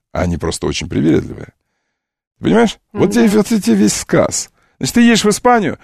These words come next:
Speaker 1: ты сразу не то, что ты приобретаешь волшебные свойства их. У них нет никаких волшебных свойств.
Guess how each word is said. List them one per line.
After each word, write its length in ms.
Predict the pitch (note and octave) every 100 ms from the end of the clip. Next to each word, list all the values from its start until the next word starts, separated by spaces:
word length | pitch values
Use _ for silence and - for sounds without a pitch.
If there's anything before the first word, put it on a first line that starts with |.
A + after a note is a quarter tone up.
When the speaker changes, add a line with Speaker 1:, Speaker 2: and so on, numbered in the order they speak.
| _
Speaker 1:
ты 80 | -
сразу 460 | C#3 F3 F#3 F3+ E3
не 120 | D#3
то, 140 | D3 G#3+
что 140 | F3
ты 80 | C#3+
приобретаешь 480 | B2 C3+ C3+ C#3 A#2
волшебные 440 | B2+ - A#2+ A#2+
свойства 520 | A2+ B2+ G2 - - B1+
их. 280 | - - _ _ _ _ _ _
У 60 | B2+
них 140 | F3
нет 120 | F#3 C3+
никаких 300 | C3+ C#3+ B2
волшебных 460 | B2 - A#2 A2+
свойств. 580 | - A2 G2 - - -